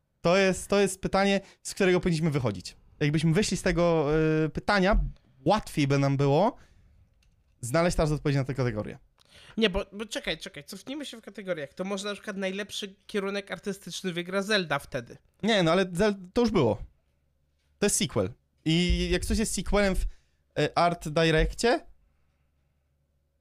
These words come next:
Speaker 1: chyba że się różni bardzo mocno od, y, pierwowzoru, no to jest inna kwestia. Ale Zelda, y, Totk, y, od tej pierwszej, zapomniałem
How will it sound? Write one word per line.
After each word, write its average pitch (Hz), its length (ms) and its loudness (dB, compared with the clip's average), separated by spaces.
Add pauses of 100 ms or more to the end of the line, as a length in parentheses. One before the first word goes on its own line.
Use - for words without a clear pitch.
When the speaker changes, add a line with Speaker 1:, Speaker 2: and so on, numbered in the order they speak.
(160)
Speaker 1:
chyba 139 260 0
że 113 240 0 (560)
się - 240 -4
różni 143 320 2
bardzo 98 240 -2
mocno 101 300 -4
od, - 160 -10
y, 98 200 -6
pierwowzoru, 123 580 -4
no 104 100 -6
to 113 80 -8
jest 117 120 -4
inna 127 120 0
kwestia. - 320 -4 (320)
Ale 143 200 2
Zelda, 185 500 2 (340)
y, 143 80 2
Totk, 190 380 -2
y, - 760 0
od 156 320 -2
tej 139 140 -2
pierwszej, 135 320 -2
zapomniałem 131 220 0